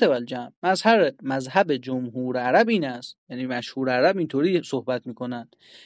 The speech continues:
که وقتی می‌خوان فعل رو به یک ظاه-، اسم ظاهری نسبت بدن که اون اسم ظاهره تثنیه یا جمع هست،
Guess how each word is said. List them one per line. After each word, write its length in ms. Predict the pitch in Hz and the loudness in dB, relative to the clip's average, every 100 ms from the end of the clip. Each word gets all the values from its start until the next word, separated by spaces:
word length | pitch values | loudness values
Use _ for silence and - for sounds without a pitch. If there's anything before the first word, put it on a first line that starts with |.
| _ | _
که 80 | - | 4
وقتی 280 | 190 226 170 | 4 4 -4
می‌خوان 300 | 143 135 127 | -6 -6 -8
فعل 440 | - 196 202 139 | 0 2 2 0
رو 180 | 123 123 | -4 -4
به 120 | 127 | 0
یک 220 | 180 180 | 0 -2
ظاه-، 420 | 131 131 123 123 127 - | -2 0 2 0 -4 -8
اسم 240 | 127 135 | -6 -4
ظاهری 500 | 123 127 117 123 123 | 0 0 0 -4 -4
نسبت 420 | 123 113 127 120 | -4 -2 -4 -2
بدن 320 | 123 165 175 | 2 4 4
که 140 | 123 127 | 0 -8
اون 140 | 127 | -6
اسم 240 | 123 - 131 | -6 -6 -4
ظاهره 500 | 127 123 131 175 139 | -2 -2 4 4 4
تثنیه 500 | 139 123 - 127 123 | 0 -6 -4 -4 -2
یا 220 | 123 123 | 0 0
جمع 300 | 127 123 113 | 0 -2 -2
هست، 640 | 135 151 180 226 254 - | 0 2 2 2 0 -6